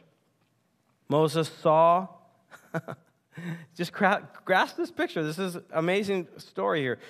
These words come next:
Grasp the picture. Moses saw that though the bush was on fire, it did not burn up. So Moses thought, "I will go over and see this strange sight, why the bush does not burn up."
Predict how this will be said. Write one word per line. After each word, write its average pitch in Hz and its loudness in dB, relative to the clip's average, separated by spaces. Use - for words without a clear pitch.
Grasp 170 4
the 190 -6
picture. 165 0
Moses 196 2
saw 185 2
that 160 -2
though 170 2
the 180 0
bush 170 -2
was 165 -4
on 147 -2
fire, 139 2
it 143 -4
did 147 -4
not 139 2
burn 139 0
up. 143 -2
So 196 -6
Moses 254 0
thought, - -2
"I 285 4
will 269 4
go 170 4
over 170 2
and 147 0
see 240 -8
this 143 -4
strange 131 -4
sight, 107 -8
why 143 0
the 170 -4
bush 131 -2
does 107 -14
not 107 -4
burn 107 -6
up." 92 -10